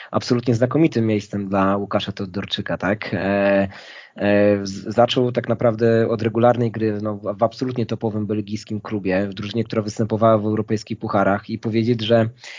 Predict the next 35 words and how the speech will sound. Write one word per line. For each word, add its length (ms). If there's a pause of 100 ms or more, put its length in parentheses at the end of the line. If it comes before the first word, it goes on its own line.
(140)
że 460
ten 300
pierwszy 300
sezon 460
w, 640 (400)
w 100
drużynie, 600
w 220
drużynie 460
Anderlechtu 480
był 160
dobry, 320
to 260
nic 240
nie 80
powiedzieć, 420
tak? 200
No 60
przecież 280
on 60
w 40
pierwszych 260
dwudziestu 460
pięciu 280
meczach 400
dla 300 (240)
Anderlechtu 420
strzelił 220
dwadzieścia 420
jeden 160
goli, 260
to 100
naprawdę 340
są 140
niesamowite 640